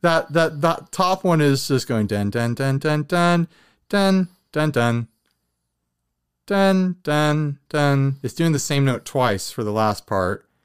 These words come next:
And then that lower one is just going down and then resting on the same note twice.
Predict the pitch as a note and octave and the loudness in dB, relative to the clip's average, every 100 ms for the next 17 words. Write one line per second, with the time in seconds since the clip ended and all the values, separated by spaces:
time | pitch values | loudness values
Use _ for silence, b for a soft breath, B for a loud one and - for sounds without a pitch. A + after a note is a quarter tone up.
0 | _ _ _ _ _ _ _ _ b b | _ _ _ _ _ _ _ _ b b
1 | - C#3 C3+ C3 C3 B2 B2 A#2+ A#2 B2 | -2 0 2 2 2 0 0 0 2 0
2 | B2 B2+ C#3 C3+ A#2+ A2+ A2 - - A#2 | 2 2 4 2 2 0 -2 -4 -6 -6
3 | - B2 A2+ A2 A#2 A2 G2+ A#2+ A#2 A2+ | -2 0 0 0 -4 -6 -4 0 0 0
4 | G#2 G#2 G#2 G#2 G#2+ G2+ G2+ A2 G2 G2 | -2 -2 -2 -2 -4 -6 -4 -6 -6 -6
5 | - A2 F#2 E2 - - | -8 -6 -6 -6 -10 -12